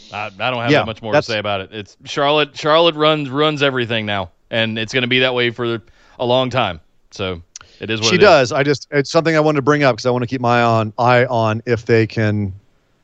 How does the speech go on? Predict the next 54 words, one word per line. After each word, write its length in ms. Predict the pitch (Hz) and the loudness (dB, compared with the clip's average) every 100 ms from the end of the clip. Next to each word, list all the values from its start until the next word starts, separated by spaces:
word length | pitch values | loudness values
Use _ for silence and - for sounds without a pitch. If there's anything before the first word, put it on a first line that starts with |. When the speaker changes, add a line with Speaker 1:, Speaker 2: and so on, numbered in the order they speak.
| _ _ _ _ | _ _ _ _
Speaker 2:
put 160 | 147 143 | 0 2
some 160 | 135 | 0
fire 380 | - 135 120 113 | 2 4 6 4
back 240 | 107 104 | 2 0
under 220 | 110 104 98 | -2 -6 -4
Rhea. 320 | 101 92 87 _ _ | -4 -6 -8 _ _
Speaker 1:
Yeah. 140 | 82 80 _ _ _ - | -16 -16 _ _ _ -12
Speaker 2:
And 100 | 107 | -6
I 40 | |
Speaker 1:
We'll 140 | 101 113 | 0 0
Speaker 2:
hope 40 | |
they 100 | - 117 | 0 0
Speaker 1:
see. 40 | |
Speaker 2:
can. 220 | 107 90 - - | 0 0 -4 2
I'm, 140 | 143 151 | 4 6
I'm, 220 | 151 160 _ | 4 2 _
I'm 180 | 165 147 | 2 2
curious 240 | 123 202 196 | 4 4 4
to 40 | |
see 60 | 180 | 0
the 80 | |
triple 220 | 156 214 226 | 0 0 0
threat 280 | 139 131 | 2 0
between 260 | - 131 123 | 0 -4 -2
them, 180 | 123 120 | -2 0
but, 240 | 113 110 117 _ _ _ _ _ _ | 0 0 -4 _ _ _ _ _ _
you 100 | 123 | -2
know, 180 | 117 113 | 0 2
they 140 | 120 | 0
kinda 180 | 135 127 | 0 2
gave 220 | 110 127 | 4 4
away 220 | 120 123 117 - | 6 4 2 -2
a 60 | 113 | 2
little 220 | 127 233 | 4 6
bit 100 | 139 | 4
of 60 | 110 | 0
that 120 | 107 | -4
with 100 | 107 | -6
this 160 | 117 | -12
match. 300 | 95 85 - _ _ | -12 -16 -20 _ _
But 80 | 101 | -12
I 20 | |
Speaker 1:
Yeah. 40 | |
Speaker 2:
think 120 | 98 101 | -10 -10
that 80 | 92 | -10
was 180 | 92 - _ | -12 -18 _
also 360 | - 104 107 98 - | -10 -10 -8 -14 -10
Speaker 1:
Charlotte 380 | - 143 139 - | -6 -4 -4 0
Speaker 2:
kinda 180 | 320 320 | 4 6
the 0 | 302 | 4
Speaker 1:
pinning 60 | 294 | 6
Speaker 2:
point. 260 | 311 240 | 4 4
Speaker 1:
Io. 360 | 160 160 175 170 _ | 0 -2 -2 -6 _
Yeah. 220 | 107 85 | -16 -14